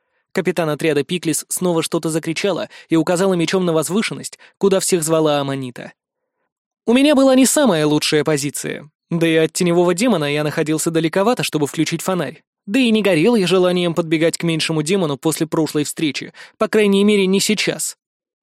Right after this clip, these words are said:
«Парни, только не тупите!» — пробормотал я себе под нос. Пот градом катился по моей спине. «Слушайте Аманиту и командиршу, бегите к скале!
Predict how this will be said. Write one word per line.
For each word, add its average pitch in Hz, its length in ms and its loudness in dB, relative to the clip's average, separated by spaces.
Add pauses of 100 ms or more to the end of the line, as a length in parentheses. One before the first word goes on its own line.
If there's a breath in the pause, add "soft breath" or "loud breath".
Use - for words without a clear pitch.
(400)
«Парни, 131 340 -6
только 151 360 -4
не 156 120 -2
тупите!» — 165 760 -4 (280)
пробормотал 156 560 0
я 143 180 -2
себе 147 280 -4
под 147 140 -4
нос. - 340 -12 (560)
Пот 208 160 2
градом 170 400 0
катился 170 420 -2
по 160 80 -2
моей 156 300 -2
спине. 147 400 -8 (540)
«Слушайте 175 600 -2
Аманиту 175 440 0
и 180 80 0
командиршу, 180 640 0
бегите 180 480 -2
к - 80 -6
скале! 170 520 0